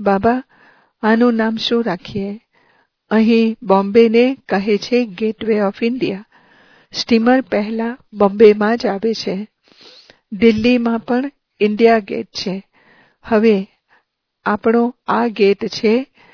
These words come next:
Gate of મુક્તિ, જીવન મુક્તિ. બે દ્વાર છે ને?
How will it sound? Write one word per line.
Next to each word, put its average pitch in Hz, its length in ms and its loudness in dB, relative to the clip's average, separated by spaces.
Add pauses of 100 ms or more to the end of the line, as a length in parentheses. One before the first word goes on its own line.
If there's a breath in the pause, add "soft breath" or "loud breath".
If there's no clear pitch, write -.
(180 soft breath)
Gate 233 400 2
of 220 180 0
મુક્તિ, 226 480 -4
જીવન 202 400 -8
મુક્તિ. 208 540 -10 (640)
બે 214 320 6
દ્વાર 220 320 -4
છે 254 280 -4
ને? 208 280 -10